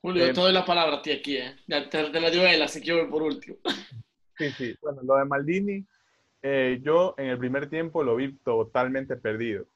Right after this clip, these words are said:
Speaker 2: como tú dices, empezó a mejorar con el gol. Pero yo creo que, que le encontré la explicación lógica a esto, porque tú te pones a ver,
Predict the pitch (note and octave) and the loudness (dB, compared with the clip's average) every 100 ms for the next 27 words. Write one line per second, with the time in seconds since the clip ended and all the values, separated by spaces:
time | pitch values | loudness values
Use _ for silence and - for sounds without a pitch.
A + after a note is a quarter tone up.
0 | _ - A2+ A2+ G#2+ C3 C3 C3 C3 A#2+ | _ -16 -14 -14 -12 -10 -8 -10 -12 -10
1 | A2 - B2+ B2+ A#2 A2+ A#2 A#2+ B2 B2 | -12 -6 -2 0 -2 -6 -8 -8 -8 -10
2 | A#2 A2+ G2+ _ _ _ _ _ - D#3 | -10 -10 -12 _ _ _ _ _ -4 -2
3 | D#3+ F3 F#3 G3 F#3 F3 D3 C#3+ C#3+ C#3 | 0 0 0 0 0 -6 -2 -2 -2 -2
4 | C#3 C#3 D#3+ F3+ - - C3+ B2 B2+ D3 | -2 0 0 -2 -4 -8 -2 -2 -2 -2
5 | D3+ D3 C#3+ D3 C#3+ B2+ A#2 A#2 A#2 A2+ | -2 -2 0 0 0 -2 -6 -6 -8 -6
6 | C#3 D3 D3 D3+ D3 C#3 C3 B2 | -4 -2 -4 -4 -2 0 2 2